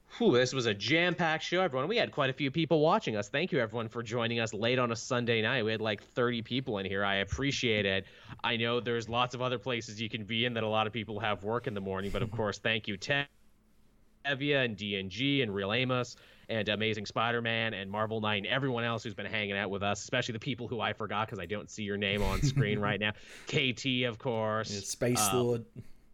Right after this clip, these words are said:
Speaker 1: yeah, Space Lord, Lucky, you know, all the, uh, all, all, all the warriors. We got all the warriors, all the
Speaker 2: <laughs>
Speaker 1: regulars here tonight. Uh, as always, uh, if you are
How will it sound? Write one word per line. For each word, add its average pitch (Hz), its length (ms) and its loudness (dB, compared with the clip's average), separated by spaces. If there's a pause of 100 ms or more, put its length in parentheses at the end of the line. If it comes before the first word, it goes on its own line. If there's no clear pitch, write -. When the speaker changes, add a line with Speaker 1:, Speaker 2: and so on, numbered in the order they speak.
(140)
Speaker 1:
yeah, 120 160 -2
Space 127 440 -2
Lord, 113 380 -2
Lucky, 113 380 0
you 113 280 -2
know, 107 140 -2
all 117 260 4
the, 120 200 2
uh, 117 160 4 (200)
all, 143 260 0
all, 165 140 0
all 190 300 6
the 170 100 2
warriors. 123 540 -2
We 135 60 -4
got 139 200 2
all 151 200 4
the 135 80 -4
warriors, 107 560 0
all 120 140 2
the 123 100 2
Speaker 2:
<laughs> 120 140 2
Speaker 1:
regulars 90 540 -2 (340)
here 120 220 4
tonight. 107 520 0
Uh, 107 300 0
as 123 140 2
always, 151 480 4
uh, 120 320 0
if 117 320 -4
you 123 180 -2
are 110 500 0